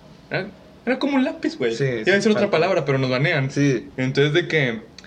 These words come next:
Speaker 1: teníamos esos tres cohetes y la nasa dijo, "Eh, güey, el de SpaceX está bien bonito, güey, mira. Está cilíndrico, tenía una puntota acá".
Speaker 2: Ah, es la Starship, entonces.
Speaker 1: Ese, güey. Total, de que el Beso dijo, "Eh, güey, pero el mío jala mejor, ¿por qué chingados lo diriges a él?".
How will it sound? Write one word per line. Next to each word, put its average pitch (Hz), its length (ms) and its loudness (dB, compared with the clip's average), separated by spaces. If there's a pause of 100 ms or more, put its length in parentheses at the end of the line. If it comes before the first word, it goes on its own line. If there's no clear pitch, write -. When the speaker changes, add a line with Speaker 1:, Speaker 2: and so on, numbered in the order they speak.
(180)
Speaker 1:
teníamos 143 380 2
esos 190 200 -4
tres 196 160 -4
cohetes 185 340 -2
y - 20 -2
la 135 80 0
nasa 127 220 -2
dijo, 143 200 2
"Eh, 143 60 4
güey, 113 220 2
el 113 120 0
de 107 80 -4
SpaceX - 520 -8
está 107 300 -8
bien 107 160 -4
bonito, 117 380 -4
güey, 147 140 0
mira. 185 200 -6 (760)
Está - 160 -16
cilíndrico, 165 760 -2
tenía 127 220 -2
una 147 200 -2
puntota 143 440 -4
acá". 143 280 -8
Speaker 2:
Ah, 135 80 0
es 127 60 -2 (140)
la 131 120 0
Starship, 127 400 -4
entonces. 110 440 -6
Speaker 1:
Ese, 120 320 -2
güey. 101 220 -4 (400)
Total, 226 400 0
de 190 180 -2
que 117 220 -2 (840)
el 139 240 2
Beso 147 260 0
dijo, 147 240 -2
"Eh, 147 80 2
güey, 143 180 2
pero 131 160 2
el 120 60 -2
mío 120 100 0
jala 156 240 0
mejor, 151 400 -2
¿por 151 140 -4
qué 147 80 -6
chingados 156 400 0
lo 139 80 2
diriges 143 320 -2
a 110 100 0
él?". 170 240 -2